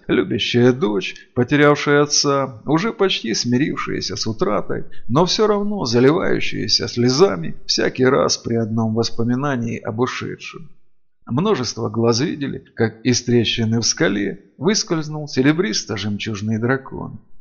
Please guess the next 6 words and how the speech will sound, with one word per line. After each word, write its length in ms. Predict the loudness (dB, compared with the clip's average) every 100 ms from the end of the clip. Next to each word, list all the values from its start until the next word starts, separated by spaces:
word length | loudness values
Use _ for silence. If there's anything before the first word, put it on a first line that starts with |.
| -16 -10 -4
Израненный 840 | 2 4 2 0 -6 -6 -8 -6
он 180 | -6 -4
все 240 | -4 -2
равно 340 | -2 -2 -4 -6
оставался 600 | -8 -6 -6 -6 -6 -6
прекрасен. 800 | -6 -8 -8 -10 -8 -8 -8 -10